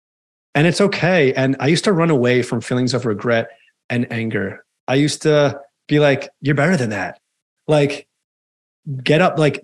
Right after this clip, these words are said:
be your higher self. Like, what are you doing getting angry?" And I've realized that those are so important. They're emotions. We're human.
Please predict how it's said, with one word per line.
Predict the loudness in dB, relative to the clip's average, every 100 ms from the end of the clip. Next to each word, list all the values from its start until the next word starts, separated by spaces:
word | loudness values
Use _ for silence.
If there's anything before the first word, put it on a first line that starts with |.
| -2
be | 0
your | 2 2
higher | 0 0 0
self. | 0 -2 -2 -2
Like, | -4 -2
what | 0 0
are |
you | 0 0
doing | 0 2 2
getting | 0 -2 -4
angry?" | -4 -2 -2 -2 -4 -4
And | -4
I've | -2 -2 -4 -10 _ _ -6
realized | -2 0 2 0 0 -2 -4
that | -6 -8 -4
those | -2 -2
are | -2
so | -4 -4
important. | -4 -4 -4 -2 -2
They're | -2
emotions. | -2 -2 -2 -4
We're | -6
human. | -4 -4 -2 -4